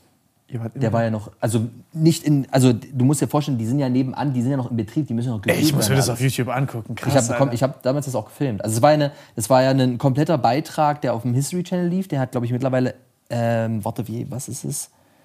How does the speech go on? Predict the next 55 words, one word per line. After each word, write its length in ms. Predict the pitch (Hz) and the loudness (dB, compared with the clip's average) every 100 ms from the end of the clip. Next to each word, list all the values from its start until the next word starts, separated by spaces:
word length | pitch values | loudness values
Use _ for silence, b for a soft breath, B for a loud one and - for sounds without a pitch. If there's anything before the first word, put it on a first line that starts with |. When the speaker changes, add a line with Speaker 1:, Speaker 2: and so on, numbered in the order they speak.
| b b b b _ - | b b b b _ -8
Speaker 2:
Ähm, 720 | 113 113 110 107 107 107 101 | -4 -2 0 0 2 0 -2
R 160 | - - | -4 -4
T 160 | 107 | -4
L 260 | 104 110 104 | -2 -2 -2
sonst 360 | 104 135 - 151 | -2 -4 -4 -4
was, 300 | 160 160 - | -4 -4 -6
also 180 | 110 - | -6 -4
irgend 160 | 113 | -4
so 60 | 113 | -2
eine 80 | 110 | -2
On-Demand-Plattform 800 | 110 104 120 139 147 - 135 120 | -2 -2 -2 -2 -4 -4 -4 -4
hat 100 | 92 | -4
die 80 | |
auch, 300 | 76 139 202 - b b - | -2 -2 -2 -10 b b -6
also 240 | 110 101 | -4 -4
quasi 320 | 101 113 107 | -4 -2 -2
die 80 | 110 | -2
Rechte 200 | 139 170 | 0 0
gekauft 280 | 139 151 - | 0 0 -2
und 80 | 139 | -4
strahlt 240 | 123 135 | 0 0
es 40 | |
Speaker 1:
Mhm. 60 | 135 | 0
Speaker 2:
immer 80 | 135 | -2
wieder 140 | 135 | -2
auf. 180 | 135 - B B B B - | -2 -4 B B B B 0
Äh, 200 | 117 117 | 2 2
ich 80 | 120 | 4
hab 80 | 151 | 4
aber 120 | 131 | 4
auch 100 | 123 | 2
drei 220 | 107 117 | 2 0
Teile 320 | 143 135 127 110 | 2 2 2 0
auf 100 | - | 0
YouTube, 320 | 135 117 101 | 0 0 -6
die 80 | - | -10
ich 80 | 98 | -4
damals 300 | 101 101 98 | -2 -2 -6
gefilmt 360 | - 107 98 101 | -8 -4 -4 -6
hab, 140 | 90 | -10
natürlich 240 | 92 98 | -10 -6
ein 80 | 98 | -6
bisschen 380 | 95 - 175 - _ _ _ - | -6 -6 -6 -8 _ _ _ -2
einfacher 440 | 113 117 127 117 | 0 0 -2 -2
als 160 | 95 101 | -4 -4
jetzt 180 | 117 143 | -4 -2
mittlerweile. 520 | 135 131 127 123 139 b b b - | -2 0 0 -2 -6 b b b -6
Äh, 180 | 104 101 | -2 -2
ist 100 | 98 | -4
auch 100 | 101 | -4
schon 200 | 107 104 | -4 -4
irgendwie 420 | 104 104 101 101 | -2 -2 -2 -4
sechs 220 | 104 - | -6 -4
Jahre 160 | 98 98 | -2 0
her. 300 | 104 139 | 0 0